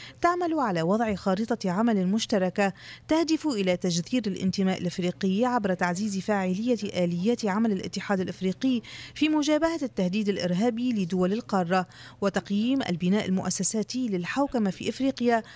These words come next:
والتحديات القائمة في هذا الخصوص، خاصة وأن بلدان المنطقة الإفريقية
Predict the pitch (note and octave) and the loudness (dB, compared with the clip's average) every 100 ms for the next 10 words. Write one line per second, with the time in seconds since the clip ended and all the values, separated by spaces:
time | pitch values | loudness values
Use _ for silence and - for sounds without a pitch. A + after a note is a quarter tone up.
0 | - - B3 - D4 D#4+ C4 C#4 E4 C#4+ | -20 -2 -2 0 -2 -2 -2 -2 0 -2
1 | - G#3+ - F3+ - F3+ G#3 F3+ E3 C4+ | 0 0 0 -4 0 2 2 0 -2 -2
2 | - E3 - - - - - A3+ G3 G#3+ | 0 -2 -4 -6 -14 -18 -2 0 0 -2
3 | - G3 B3 B3 - F3 E3 F3+ F#3 A#3 | 0 2 2 2 0 -2 0 0 2 2
4 | F3 G3+ A#3+ - B3 A#3+ - C#4+ - A3 | 2 0 -2 0 -2 -2 -2 -2 0 2
5 | G#3+ | 2